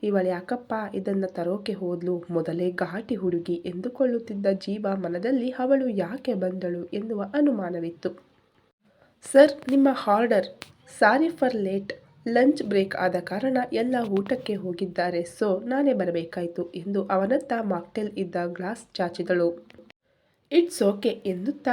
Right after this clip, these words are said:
ಅಲ್ಲೇ ಇದ್ದ ಸೋಫಾದಲ್ಲಿ ಕಾಲಿನ ಮೇಲೆ ಕಾಲು ಹಾಕಿ ಕುಳಿತು ಅಂಜಲಿಯನ್ನು ನೋಡುತ್ತಾ ಮಾಕ್ಟೇಲ್ ಸಿಪ್ ಮಾಡಿದವನು ಕ್ಷಣದಲ್ಲಿ ಎಲ್ಲವನ್ನು ಉಗುಳಿ, "ಛೀ, ವ್ಯಾಕ್! ಇದೆಂಥ ಮಾಕ್ಟೇಲ್? ಓ ಗಾಡ್, ಇಷ್ಟೊಂದು ಛೀ,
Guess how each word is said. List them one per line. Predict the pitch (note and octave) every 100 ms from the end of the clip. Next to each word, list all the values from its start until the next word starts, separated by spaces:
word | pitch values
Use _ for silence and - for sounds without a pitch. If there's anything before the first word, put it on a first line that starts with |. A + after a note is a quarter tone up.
| -
ಅಲ್ಲೇ | A3 G#3+ C4+
ಇದ್ದ | C4+ A3+ F#3+ G3 -
ಸೋಫಾದಲ್ಲಿ | E3+ - A3+ A#3 C4+ B3+
ಕಾಲಿನ | - A3 G3+ C#4 C4+
ಮೇಲೆ | B3 G#3+ G3+ G3
ಕಾಲು | G3+ F#3 G#3
ಹಾಕಿ | G3+ G3 F#3+
ಕುಳಿತು | F#3+ C4 D4 B3+
ಅಂಜಲಿಯನ್ನು | - G#3 G#3 B3+ D#4 C#4+ C4 A3+
ನೋಡುತ್ತಾ | G#3 F#3 G#3 G#3 G#3 G3+
ಮಾಕ್ಟೇಲ್ | F#3 F#3 - C#4+ B3+
ಸಿಪ್ | - - D4 - -
ಮಾಡಿದವನು | F3+ F3+ F#3+ A#3+ B3+ A#3+
ಕ್ಷಣದಲ್ಲಿ | A#3+ G3+ F3+ G3+ B3+ A3 G#3
ಎಲ್ಲವನ್ನು | F3 F#3+ B3+ C#4+ C#4 C#4
ಉಗುಳಿ, | C4+ C4+ D#4 - - - -
"ಛೀ, | - D4 G#4 G4+ - - _ -
ವ್ಯಾಕ್! | F#3 F#3 D4 D#4 - - - - - - _ _ _ _ -
ಇದೆಂಥ | D#4 C4 C#4+ - D#4+
ಮಾಕ್ಟೇಲ್? | C#4+ G#3+ G#3 - G#3+ G#3+ - _ _ -
ಓ | G#3+
ಗಾಡ್, | G#3+ F3 F#3+ G#3+ A#3 A3 - -
ಇಷ್ಟೊಂದು | A#3 A#3+ - D4+ D4 D4 B3+ - - _ _
ಛೀ, | - D4 D4+ A#4+ G#4